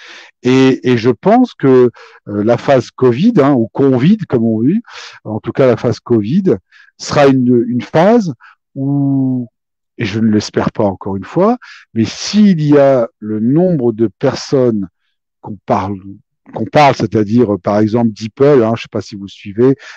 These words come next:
Deagle, pardon, euh, Deagle, euh, disait, donc c'est un,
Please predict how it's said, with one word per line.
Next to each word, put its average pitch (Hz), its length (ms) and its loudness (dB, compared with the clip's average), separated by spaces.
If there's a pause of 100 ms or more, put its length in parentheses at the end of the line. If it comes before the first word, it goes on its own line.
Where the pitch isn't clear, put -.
(120)
Deagle, 123 320 2
pardon, 113 320 -4 (400)
euh, 110 160 2
Deagle, 127 680 2
euh, 107 180 2
disait, 110 460 0
donc 110 220 -6
c'est 113 240 -8
un, 104 200 -2